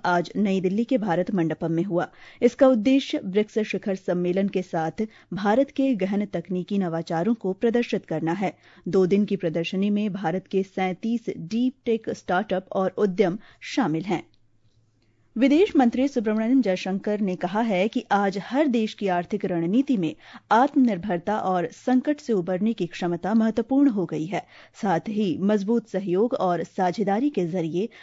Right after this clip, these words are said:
सतत विकास को बढ़ावा देना भी जरूरी है। नई दिल्ली में ब्रिक्स व्यापार मंच में डॉक्टर जयशंकर ने कहा कि यह समूह सदस्य देशों को अपने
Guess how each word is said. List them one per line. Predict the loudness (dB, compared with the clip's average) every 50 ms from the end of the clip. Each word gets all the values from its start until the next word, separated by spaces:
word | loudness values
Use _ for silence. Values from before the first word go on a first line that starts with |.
| -20 _ -2 0
सतत | 0 2 2 2 2
विकास | 2 0 0 0 0 0 0 -2 -2
को | -2 -2
बढ़ावा | -2 0 -2 -2 -2 -2 -2 0 0 -2
देना | 0 -2 -2 -2 -2 -4
भी | -4 -6 -6 -6 -6 -6 -8 -8 -8
जरूरी | -6 -4 -2 0 0 0 -2 -2 -4 -4
है। | -2 -2 -2 -4 -6 _ _ _ _ _ _ 2
नई | 4 4 6
दिल्ली | 6 4 4 4 4 6
में | 6 6 4 4 2
ब्रिक्स | 2 0 0 0 -2
व्यापार | -2 0 0 0 0 0 0 0 0 0 0
मंच | -2 -2 -2 -4 -4 -6
में | -6 -4 -2
डॉक्टर | -2 -4 -4 -4 -4 -4
जयशंकर | -4 -2 -4 -6 -4 -6 -6 -4 -2 -2 -2
ने | -2 -4
कहा | -4 -4 -2 -2 -2 -2 -4 -6 -14 -20 _ _
कि | -2 0
यह | 2 2 2
समूह | 0 0 2 2 4 4 2 0 -2 _ _ _ _ _ _ -2
सदस्य | 0 2 2 2 2 0 0 -2
देशों | 0 0 0 0 -2 -4 -4
को | -4 -4 -4 -4 -2 -2 -2
अपने | -4 -2 -2 -4 -4